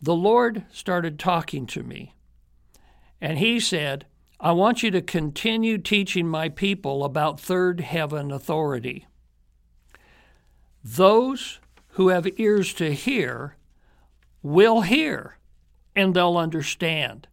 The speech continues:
And I believe that's you listeners. Then he continued, "Don't worry about those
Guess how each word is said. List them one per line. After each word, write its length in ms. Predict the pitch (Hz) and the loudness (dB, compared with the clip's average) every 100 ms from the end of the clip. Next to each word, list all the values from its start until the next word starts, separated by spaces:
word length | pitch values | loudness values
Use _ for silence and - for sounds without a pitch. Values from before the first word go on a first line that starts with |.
| _ _ _ | _ _ _
And 100 | 165 | -2
I 120 | 214 | -2
believe 420 | 196 190 185 180 | 0 0 2 0
that's 340 | 151 147 143 - 359 | -2 -6 -8 -18 -16
you 340 | - 143 180 | -8 0 0
listeners. 720 | 160 156 147 - 120 104 - - _ _ _ _ _ _ _ _ _ _ _ _ _ _ _ _ _ _ _ | 0 -2 -2 -6 -10 -12 -14 -16 _ _ _ _ _ _ _ _ _ _ _ _ _ _ _ _ _ _ _
Then 180 | 143 208 | -2 0
he 120 | 285 | 0
continued, 720 | - 196 175 208 190 127 107 _ _ _ _ _ - | 2 0 4 2 2 -2 -6 _ _ _ _ _ 2
"Don't 280 | 196 254 240 | 4 4 4
worry 280 | 269 254 | 0 2
about 360 | 180 160 175 175 | 0 0 -2 0
those 420 | 175 170 156 - | 0 0 0 -4